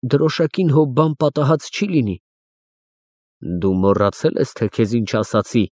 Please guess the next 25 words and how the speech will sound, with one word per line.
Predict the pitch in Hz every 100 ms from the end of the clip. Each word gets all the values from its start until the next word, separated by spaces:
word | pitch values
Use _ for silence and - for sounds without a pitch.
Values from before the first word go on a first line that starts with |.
| _ _ -
երբ | 98 117 113 -
թույլ | - 139
տվեցի | 113 107 107 -
նրան | 139 101 107 95
հետդ | 110 104 98
վերցնել։ | 98 - 104 90 - _ _ _ _ _ _ _ _ _ _ _
Չէ, | - 202 190
չեմ | - - 185
մոռացել, | 160 143 135 - 131 123 -
ուղղակի | - 147 156 151 180 151 _ _ _ _ _ _ _ _ -
Պեննին | 110 117 110 98
մեղմացավ։ | 107 104 98 - 87 - - _ _ _ _ _ _ _ _ _ _ _
Նա | 98 98 104 113
չի | - 135
մոլորվել, | 113 107 104 101 95 104 87 - _ _ _ _
եթե | 90 90 - 104
քո | -
ցավը | 98 - 92 95
դա | 95 90
է։ | - - _ _ _ _ _ _ _ _
Անտառում | 101 104 131 120 151 139
եղջերուին | 107 117 107 127 123 127 151 135
կորցնել | 120 104 - 117 123 104
չի | - 98
լինի։ | 50 53